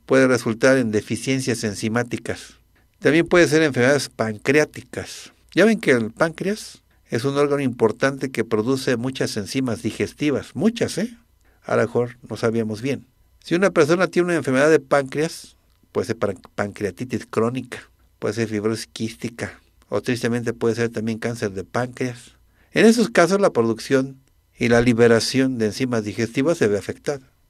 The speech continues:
Hay padecimiento que impide, ¿no? En fin, pueden ser varias causas, ¿no? Pero también hay que considerar con el paso del tiempo, el envejecimiento.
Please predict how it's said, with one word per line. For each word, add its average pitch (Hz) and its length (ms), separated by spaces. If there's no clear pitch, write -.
Hay 98 160
padecimiento 107 760
que - 140
impide, 104 460
¿no? 127 180
En 175 160
fin, 247 280
pueden 175 180
ser 165 140
varias 156 260
causas, 127 400
¿no? 117 160
Pero 143 160
también 156 220
hay 175 80
que 165 140
considerar 135 500
con 120 180
el 95 80
paso 117 320
del 107 180
tiempo, 123 540
el 95 80
envejecimiento. 104 880